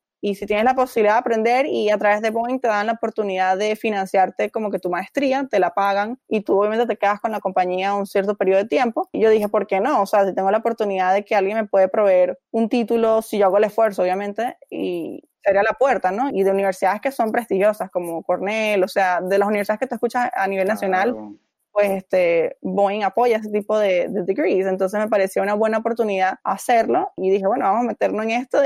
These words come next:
Speaker 1: Pero claro, el, el detalle es que tú estás trabajando y estudiando, ¿no? Que no es
Speaker 2: Claro, sí, sí,
Speaker 1: no es
Speaker 2: sí,
Speaker 1: un
Speaker 2: no es
Speaker 1: easy
Speaker 2: fácil.
Speaker 1: peasy, este, tiene su challenge, de verdad.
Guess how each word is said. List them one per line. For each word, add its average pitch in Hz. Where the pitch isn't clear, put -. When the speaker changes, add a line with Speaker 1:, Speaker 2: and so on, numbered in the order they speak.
Speaker 1:
Pero 247
claro, 277
el, 240
el 247
detalle 247
es 285
que 415
tú 302
estás -
trabajando 311
y 415
estudiando, 226
¿no? 226
Que 214
no 208
es 247
Speaker 2:
Claro, 127
sí, 123
sí, -
Speaker 1:
no -
es -
Speaker 2:
sí, 269
Speaker 1:
un 233
Speaker 2:
no 277
es 285
Speaker 1:
easy 294
Speaker 2:
fácil. 254
Speaker 1:
peasy, 277
este, 185
tiene 220
su -
challenge, 180
de 180
verdad. 185